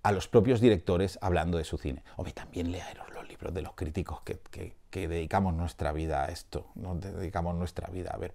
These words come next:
miles de, y miles de películas y a leer miles y miles de libros. Pero si queréis realmente conocer a un cineasta hay que leer sus palabras. Por eso los libros de entrevistas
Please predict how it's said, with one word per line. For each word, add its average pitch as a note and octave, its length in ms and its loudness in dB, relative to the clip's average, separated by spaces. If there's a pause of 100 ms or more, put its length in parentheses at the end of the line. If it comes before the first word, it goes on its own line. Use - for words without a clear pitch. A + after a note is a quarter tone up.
(140)
miles G2 360 -8
de, - 100 -8
y F2 40 -8
miles E2 320 -6
de F#2+ 80 -10
películas F2 420 -2
y E2+ 40 0
a D#2 60 0
leer D#2 180 -2
miles D#2 300 -2
y D#2+ 60 -2
miles D#2 240 0
de D2+ 80 -2
libros. E2 300 0
Pero F#3+ 360 12
si G#2+ 160 4
queréis A2 360 8
realmente A2+ 500 6
conocer F#2+ 560 4 (560)
a F2+ 120 6
un F#2 80 2
cineasta G2 400 2
hay G2 80 4
que F#2 80 0
leer E2 140 2
sus - 180 -2
palabras. D#2+ 400 2
Por F2 120 -2
eso A#2 120 2
los G2+ 160 4
libros A2 300 6
de A#2+ 40 6
entrevistas G2 560 2